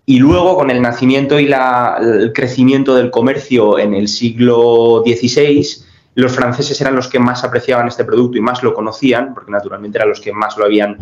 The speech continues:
eh, tenido en sus manos, fueron quienes lo fueron moviendo y llegaron a zonas de España, zonas del norte de España,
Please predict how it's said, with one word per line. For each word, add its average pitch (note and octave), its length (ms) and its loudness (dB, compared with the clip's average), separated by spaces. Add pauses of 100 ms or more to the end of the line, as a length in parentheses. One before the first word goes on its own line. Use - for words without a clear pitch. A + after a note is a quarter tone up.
(420)
eh, G2+ 320 2
tenido G#2+ 240 2
en G#2+ 60 0
sus G#2 200 -8
manos, B2+ 400 -2 (180)
fueron D#3 520 0
quienes C#3 300 -2
lo B2+ 100 2
fueron B2+ 260 2
moviendo F3 720 2
y B2 120 0
llegaron A2 380 0
a B2+ 100 -2
zonas A2+ 380 -4
de A2+ 60 -4
España, D#3 460 -2
zonas A2+ 260 -6
del A2 140 -2
norte A2+ 260 -4
de A#2 60 -4
España, E3 540 0